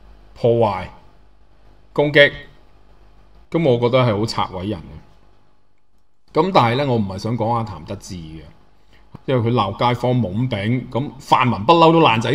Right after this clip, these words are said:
化㗎啦，係咪啊？咁但係而家個問題係，我而家睇一個另一個人物啦，叫邢福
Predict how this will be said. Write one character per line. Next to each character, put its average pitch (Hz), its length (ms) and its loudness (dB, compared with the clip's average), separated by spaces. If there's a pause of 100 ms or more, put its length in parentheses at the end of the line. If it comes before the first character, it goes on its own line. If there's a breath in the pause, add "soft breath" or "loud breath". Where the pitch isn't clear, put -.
化 131 260 8
㗎 131 100 2
啦， 175 480 4 (640)
係 127 80 -2
咪 127 160 2
啊？ 143 320 -4 (560 soft breath)
咁 247 160 2
但 175 160 8
係 139 60 4
而 - 20 4
家 185 80 8
個 170 180 6
問 127 100 2
題 120 60 0
係， 107 320 0 (1080 soft breath)
我 156 100 4
而 147 60 2
家 175 140 4
睇 139 180 2
一 160 80 4
個 156 140 2
另 135 180 4
一 156 60 0
個 151 100 2
人 98 280 0
物 104 120 -2
啦， 135 160 2
叫 131 140 -2 (120)
邢 92 320 -8
福 - 220 -4